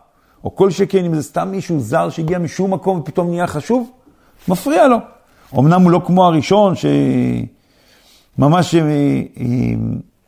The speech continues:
ממש מתעשש בעצמו ודואג ומצטער, אבל עדיין זה מפריע לו, זה מקרר את רוחו. בסדר?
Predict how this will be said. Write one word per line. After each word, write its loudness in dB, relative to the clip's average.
ממש 4
מתעשש 0
בעצמו 2
ודואג 2
ומצטער, -2
אבל 2
עדיין 2
זה -4
מפריע -2
לו, -4
זה 0
מקרר 0
את -6
רוחו. -4
בסדר? 2